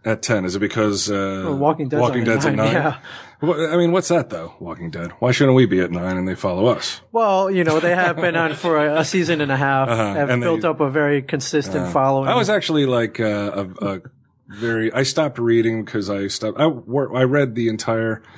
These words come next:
Speaker 1: run up to the point that it was at when I worked at West Coast.
Speaker 2: Yeah.
Speaker 1: And then I got one trade paperback to, like, continue, and then I sort of fell out of it. But, um, good series. I, li-, I liked
Speaker 2: It's very
Speaker 1: it.
Speaker 2: good.
Speaker 1: I liked it,
Speaker 2: It's
Speaker 1: yeah.
Speaker 2: very good. One of my favorite. I
Speaker 1: Pretty
Speaker 2: mean,
Speaker 1: cool.
Speaker 2: as you know, I can't stop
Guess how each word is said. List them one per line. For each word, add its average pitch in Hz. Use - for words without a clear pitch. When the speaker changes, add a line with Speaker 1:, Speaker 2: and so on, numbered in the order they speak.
Speaker 1:
run 117
up 110
to 110
the 98
point 104
that 101
it 101
was 95
at 101
when 92
I 92
worked 92
at 95
West 104
Coast. -
Speaker 2:
Yeah. 127
Speaker 1:
And 104
then 107
I 104
got 98
one 104
trade 101
paperback 92
to, 87
like, 90
continue, 98
and 92
then 92
I 90
sort 90
of 87
fell 90
out 92
of 90
it. 90
But, 92
um, 92
good 180
series. -
I, 101
li-, 120
I 113
liked 117
Speaker 2:
It's 143
very 175
Speaker 1:
it. -
Speaker 2:
good. 135
Speaker 1:
I 123
liked 107
it, -
Speaker 2:
It's -
Speaker 1:
yeah. -
Speaker 2:
very 147
good. 131
One 139
of 143
my 135
favorite. 127
I -
Speaker 1:
Pretty 139
Speaker 2:
mean, 131
Speaker 1:
cool. 131
Speaker 2:
as 135
you 143
know, 135
I 127
can't 127
stop 113